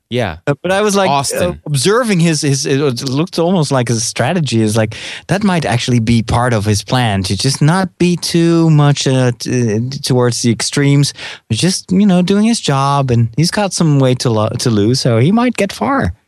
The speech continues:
Speaker 1: Yeah, and then Austin and Irene. So, so tho-, those
Speaker 2: Okay.
Speaker 1: two, so that's what it is. I think we're down to five, and, um,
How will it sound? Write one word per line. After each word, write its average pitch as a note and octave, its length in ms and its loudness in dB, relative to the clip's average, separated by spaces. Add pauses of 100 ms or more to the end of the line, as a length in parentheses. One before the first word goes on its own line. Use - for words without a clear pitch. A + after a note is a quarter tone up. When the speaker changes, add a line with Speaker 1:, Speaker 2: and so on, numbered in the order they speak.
Speaker 1:
Yeah, G#2+ 220 -2
and C3+ 200 -2
then D#3+ 180 -2
Austin E3+ 420 -2
and D3+ 100 -2
Irene. A#2 720 -4
So, C3+ 260 -2
so D3 240 -2 (140)
tho-, E3+ 260 -2
those A#2+ 420 -4
Speaker 2:
Okay. C3 120 0
Speaker 1:
two, - 80 -8 (220)
so - 120 -4
that's G3+ 220 -2
what A#3 120 -2
it E3 120 -2
is. C#3+ 120 -2
I D3 60 -2
think G#3+ 240 -4
we're G#3 80 0
down D3 400 -4
to C3+ 320 0
five, B2 680 -2 (100)
and, A#2+ 680 -2
um, A2 480 -2